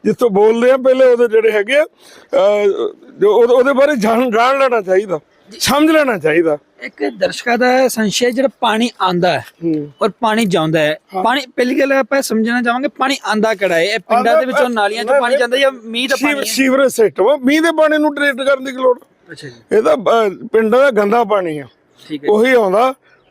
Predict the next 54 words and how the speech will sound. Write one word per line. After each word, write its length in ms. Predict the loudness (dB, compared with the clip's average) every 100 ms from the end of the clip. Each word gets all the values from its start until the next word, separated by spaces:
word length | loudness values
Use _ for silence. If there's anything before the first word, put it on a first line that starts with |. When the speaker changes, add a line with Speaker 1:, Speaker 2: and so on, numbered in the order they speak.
| _
Speaker 1:
ਪਾਣੀ 220 | -2 -2 0
ਖੇਤੀ 340 | 0 0 0
ਦੇ 100 | 2
ਲਾਇਕ 200 | 2 0
ਹੋ 180 | 0 2
ਜਾਂਦਾ। 240 | 2 2
Speaker 2:
ਇਹ 120 | 0
ਪ-, 260 | -2 -10 -10 -6
ਪੀਣ 200 | -4 -2
ਦੇ 120 | 0
ਲਾਇਕ 280 | 0 0 2
Speaker 1:
ਨਾ, 40 |
Speaker 2:
ਨਹੀਂ? 100 | 2
Speaker 1:
ਨਾ, 100 | 2
ਪੀਣ 380 | 0 0 2 2
ਦੇ 100 | 2
ਲਾਇਕ 260 | 4 2
ਤਾਂ 140 | 2 -2
ਕਹਿੰਦੇ 320 | 2 2 2
ਨਹੀਂ 140 | 2
ਅਸੀਂ, 160 | 0 0
ਇਹ 120 | -4
ਤਾਂ 120 | -2
ਖੇਤੀ 320 | 0 0 -2 -2
ਦੇ 120 | 2
ਲਾਇਕ 260 | 0 0
ਹੈ। 40 | 0
ਇਹਦੀ 120 | -2
ਬੀ 180 | 0 0
ਓ 100 | 0
ਟੀ, 160 | 0
ਸੀ 200 | -4 0
ਓ 120 | 0 0
ਟੀ, 200 | -2 -10 _ -20 _
ਟੀ 140 | -6 -2
ਡੀ 180 | 2 2
ਐਸ 160 | 2
ਡਾਊਨ 280 | 0 0 2
ਹੋ 160 | 2 2
ਜਾਂਦਾ, 340 | 2 2 -2 -4 _ _ -4
ਪਾਣੀ 240 | 0 0
ਖੇਤੀ 360 | 2 0 2 0
ਦੇ 140 | 2
ਲਾਇਕ 280 | 2 0 0
ਉਹ 80 | -4 -4 -2
ਜਿਹੜਾ 200 | 2 2
ਹੋ 140 | 2
ਜਾਂਦਾ। 300 | 0 2 4
ਇਹਦੀ 180 | 2 0
ਚੌਦਾਂ 340 | -2 0 2 0
ਬੀ 180 | 0
ਓ 120 | 0 0
ਟੀ 180 | 0
ਹੈ, 60 | -4